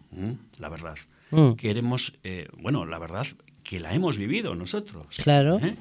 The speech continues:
Speaker 1: Y
Speaker 2: Estaba
Speaker 1: entonces
Speaker 2: yo ahí.
Speaker 1: nosotros hemos, queremos, queremos difundir esa verdad y la hemos estado tratando de difundir durante estos cuarenta y ocho años. Y nos han oído, nos ha oído,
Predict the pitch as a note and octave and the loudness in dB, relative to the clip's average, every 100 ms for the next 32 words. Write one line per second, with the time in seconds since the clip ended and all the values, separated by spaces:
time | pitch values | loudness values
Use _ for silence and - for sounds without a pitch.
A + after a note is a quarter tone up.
0 | - - F#2+ D3 C#3+ C3+ B2+ C3 D3 F#3+ | -8 -4 -2 2 2 2 2 2 2 2
1 | E3 C#3+ C#3 C#3 - - A2 C3 C3 - | 2 0 0 -2 -8 -8 -2 -2 -2 -6
2 | G#2+ A#2 B2+ G2 F#2 - D#2+ F2+ C#3 F2+ | -8 -6 -6 -6 -10 -8 -4 2 2 2
3 | - E2 F#2+ E2+ F2 - E2+ F#2+ F#2+ F#2 | -6 -12 -10 -10 -10 -12 -10 -10 -10 -12
4 | - G2 E2 - F2 - G2 G#2+ G#2 E2+ | -12 -12 -14 -18 -16 -12 -10 -8 -10 -12
5 | - D2+ G#2+ A#2 - - - F#2 F2+ F2+ | -14 -14 -14 -14 -18 -20 -12 -8 -8 -10
6 | E2+ D#2 - D#2+ E2 D#2+ D#2+ E2+ - D#2 | -12 -10 -10 -10 -14 -14 -14 -14 -12 -12
7 | E2 D#2 - - - - - G#2+ E2 - | -12 -16 -18 -20 -20 -20 -14 -10 -8 -8
8 | G2 F2+ F2+ E2 E2+ - _ - - F#2+ | -8 -8 -8 -10 -14 -20 _ -18 -12 -10
9 | F2+ G2 G#2 | -8 -6 -8